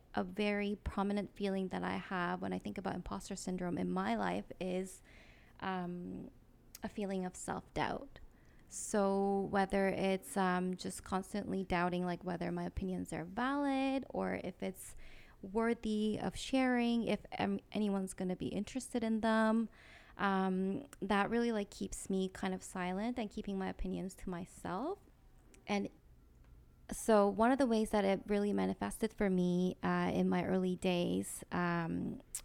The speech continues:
back in university when I was applying to get into pharmacy school, and I was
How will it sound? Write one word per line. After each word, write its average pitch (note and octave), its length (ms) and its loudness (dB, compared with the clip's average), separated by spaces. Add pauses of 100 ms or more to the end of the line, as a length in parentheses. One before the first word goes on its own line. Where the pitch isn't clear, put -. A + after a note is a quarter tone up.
(100)
back G3 300 2
in F#3+ 180 4
university F#3 1000 2 (300)
when F#3 340 2
I F3+ 160 2
was F3+ 180 0
applying F3 460 -4 (400)
to F3+ 460 -2
get F3+ 160 0
into F3+ 500 -4
pharmacy F#3+ 400 -2
school, - 520 -2 (380)
and F3+ 500 2
I F#3 300 2
was F3+ 640 0